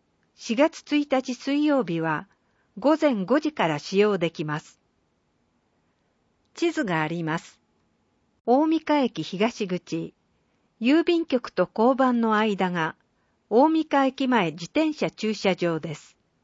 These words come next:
図終わり。問い合わせ、生活安全課、内線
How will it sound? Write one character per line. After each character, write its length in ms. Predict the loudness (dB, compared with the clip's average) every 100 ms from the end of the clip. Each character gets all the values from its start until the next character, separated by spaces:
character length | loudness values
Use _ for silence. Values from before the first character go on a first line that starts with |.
| _ _ _ _ _ _ _ _ _ -10
図 280 | -4 -4 -6 _ -4
終 100 | -2
わ 180 | 0 -2
り。 240 | -8 -14 _ _ _ _ _ _ _ _ _ _ _ _ _ 0
問 220 | 2 2
い 40 |
合 80 | 2
わ 100 | 0
せ、 340 | -2 -4 -6 -8 _ _ _ _ _
生 260 | 0 2 2
活 320 | 0 -2 0
安 240 | 0 0
全 240 | 0 -2 -2
課、 320 | -4 -4 -4 _ _ _ _ -4
内 240 | 0 0
線 380 | -2 -6 -6 -8